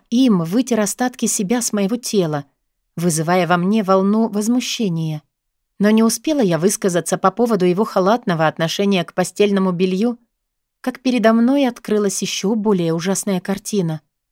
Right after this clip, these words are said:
Он взял меня за руку и потянул на себя —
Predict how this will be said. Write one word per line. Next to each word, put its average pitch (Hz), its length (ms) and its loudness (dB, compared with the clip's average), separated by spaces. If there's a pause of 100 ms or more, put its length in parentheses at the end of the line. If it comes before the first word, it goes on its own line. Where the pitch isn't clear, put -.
(480)
Он 180 140 0
взял 170 260 0
меня 175 300 -2
за 190 200 -2
руку 165 340 -6 (380)
и 240 100 -4
потянул 269 440 0
на 302 80 0
себя — 180 480 -2